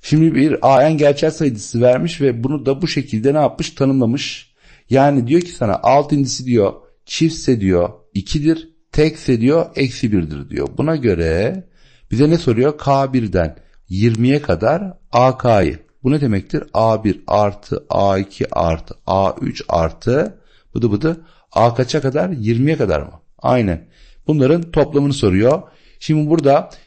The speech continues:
yirmi tane terim var. Bunların yarısı tektir, yarısı da çifttir. Yani on tane tek var,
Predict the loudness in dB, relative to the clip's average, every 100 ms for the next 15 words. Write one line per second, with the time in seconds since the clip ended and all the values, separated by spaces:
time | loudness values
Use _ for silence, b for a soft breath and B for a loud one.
0 | B 2 2 4 4 2 0 -2 -2 -2
1 | -2 -6 _ _ _ _ _ _ 2 4
2 | 4 4 4 2 -4 -2 -4 -2 -4 -4
3 | -6 _ 0 0 0 -4 -2 -4 -4 -8
4 | -8 -12 _ _ -4 -2 2 2 2 0
5 | -2 -2 -4 -4 -2 -2 -2 -10